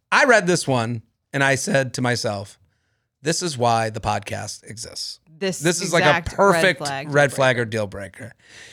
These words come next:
Speaker 1: "Love the pod. I have a red flag deal breaker for you. After a second date, the guy texted me, 'Good morning, my last name plus Y.' So good morning, Freedy, or good morning,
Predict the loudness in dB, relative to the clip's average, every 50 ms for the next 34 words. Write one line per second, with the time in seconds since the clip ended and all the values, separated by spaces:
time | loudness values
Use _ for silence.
0 | -20 -20 -18 _ 2 4 4 4 6 4 4 4 4 4 4 4 2 0 2 4
1 | 4 4 4 4 4 6 6 6 6 4 6 4 6 6 6 4 4 2 4 4
2 | 2 2 2 0 -2 -2 -4 -4 -4 -6 -10 -4 0 0 0 4 4 2 2 4
3 | 0 0 2 2 0 0 2 0 0 0 0 -2 0 4 4 4 4 4 2 2
4 | 2 2 -2 -4 -2 0 0 0 0 -2 -6 -18 -20 -20 -20 _ _ 6 8 8
5 | 8 10 8 10 10 10 8 8 8 6 4 0 -2 -4 -4 0 2 4 4 6
6 | 6 6 6 6 6 4 2 0 0 2 2 4 4 2 2 0 0 2 2 4
7 | 4 2 -2 -4 2 4 6 6 6 6 4 2 0 -4 -12 -20 _ _ _ -20
8 | -20 -20 -16 -10 -2 4 6 6 8 8 6 8 8 8 10 10 8 8 6 4
9 | 0 -2 2 6 8 8 8 8 6 4 6 6 4 6 6 4 4 4 -2 -18
10 | -18 -18 -8 4 6 6 8 10 10 8 10 10 10 10 10 10 10 8 8 6